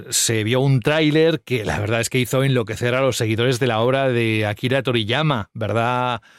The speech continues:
Xavi? Y además que parece que se convierte, casi automáticamente se convirtió cuando vimos eso, en uno de los acontecimientos más importantes de la franquicia. ¿Qué novedades hay al respecto de Dragon Ball Daima?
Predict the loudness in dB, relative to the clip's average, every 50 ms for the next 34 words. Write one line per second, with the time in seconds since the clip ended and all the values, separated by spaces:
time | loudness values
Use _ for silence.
0 | -20 -18 _ -4 -2 -2 0 2 2 0 0 -2 _ -2 -2 0 0 0 0 0
1 | 0 0 -2 -2 -2 -2 -2 0 -2 -2 -2 -2 -2 0 0 0 -2 -4 -8 _
2 | _ _ -2 -2 0 0 0 -2 -2 -2 0 0 2 2 2 2 2 2 0 -2
3 | -6 -10 -14 -18 -14 -8 -6 -2 0 2 2 2 2 0 0 0 0 2 2 2
4 | 4 4 2 2 0 0 0 0 2 2 0 -2 -4 -8 -16 -20 -20 -20 -20 -20
5 | -20 -20 -10 -4 -2 0 2 2 4 2 2 2 2 0 0 0 0 0 2 0
6 | 2 2 0 0 0 0 -2 -2 -2 -2 0 0 0 0 0 0 0 0 0 0
7 | 0 0 0 0 0 0 -2 -2 -2 -4 -8 -14 -20 -20 -18 _ -4 -2 0 2
8 | 4 4 4 4 2 2 2 0 0 0 0 -2 -2 -2 -2 0 0 0 0 2
9 | 0 0 2 4 4 4 6 4 4 2 2 2 2 2 0 -2 -2 -2 -2 -2
10 | -2 -2 0 0 -2 -2 -2 -2 -4 -4 -4 -4 -2 0 0 0 2 0 -2 -2
11 | -4 _ -20 -20 -20 -20 -20 _ -2 0 2 4 4 4 2 2 0 0 0 0
12 | 0 0 0 -2 -2 -2 -4 -2 -4 -4 -4 -2 0 0 0 0 0 0 0 0
13 | 0 0 0 0 0 0 0 0 0 -2 -2 -2 -4 -4 -6